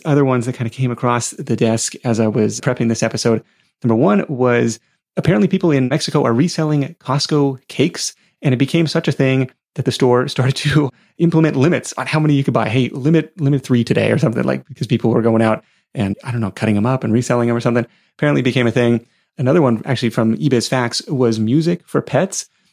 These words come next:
which apparently became a pretty big operation and ended up selling for ten million dollars plus. Relaxing music for your pets. There's a niche for everything, and that's what makes this job so great. Big thanks to everyone who shared their stories for this year's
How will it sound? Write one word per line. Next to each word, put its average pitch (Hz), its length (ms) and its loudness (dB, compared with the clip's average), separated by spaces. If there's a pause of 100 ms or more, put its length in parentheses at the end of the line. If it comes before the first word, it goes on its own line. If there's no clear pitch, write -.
(120)
which 131 180 0
apparently 262 420 2
became 175 220 2
a 147 80 0
pretty 202 280 0
big 165 400 2
operation 139 720 0
and 131 120 -2
ended 202 220 2
up 214 100 -2
selling 156 440 2 (260)
for - 100 -4
ten 139 420 0
million 139 340 0
dollars 131 400 -2
plus. - 480 -2 (340)
Relaxing 135 800 0
music 139 400 -2
for - 140 -6
your 127 160 -2
pets. - 440 -2 (280)
There's 214 160 2
a 240 80 4
niche 233 340 2
for 196 100 2
everything, 170 360 2
and 131 100 0
that's 135 160 -4
what 131 140 2
makes 117 320 -2 (300)
this 120 280 -2
job 110 400 -4
so 117 160 -2
great. 110 260 0 (160)
Big 190 140 2
thanks 175 180 2
to - 60 -2
everyone 165 280 2
who 135 60 2
shared 147 320 0
their 143 140 2
stories 131 360 0
for - 140 -4
this 151 280 2
year's 127 260 2